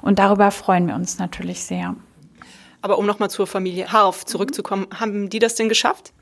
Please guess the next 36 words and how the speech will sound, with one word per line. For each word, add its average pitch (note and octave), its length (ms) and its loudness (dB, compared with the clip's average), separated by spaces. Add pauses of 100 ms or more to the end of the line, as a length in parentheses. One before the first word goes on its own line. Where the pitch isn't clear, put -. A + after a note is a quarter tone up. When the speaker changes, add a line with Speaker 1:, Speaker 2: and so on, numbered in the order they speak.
(760)
Speaker 1:
Die G#3+ 120 -2
haben A3+ 180 2
das G#3+ 220 0
leider, A#3 320 4
leider G#3+ 420 0
nicht A3 320 -2
geschafft. C#4 320 2
Also G#3+ 160 0
sie G#3 160 -2
haben G#3+ 180 2
es - 280 -6
tatsächlich G#3 480 -2
geschafft, A3 400 -2
einen G3+ 160 0
Stammzellspender A#3 960 0
für B3 120 -4
Mechthild A3+ 400 0
Harf A3 220 -4
zu - 340 -4
finden. B3+ 580 4
Speaker 2:
Mhm. A3 80 -12
Speaker 1:
Das G#3+ 240 0
ist, - 240 -6 (320)
war G#3+ 400 0 (100)
toll, C4 460 2 (340)
dass - 180 -4
sie A#3 120 -2
das A3 180 0
geschafft A3+ 460 -2
haben. G#3+ 160 2
Aber G3+ 180 4
leider, G#3+ 380 4
leider G#3 600 2
hat G#3 200 -2
Mechthild G3+ 420 -2
Harf G#3 380 4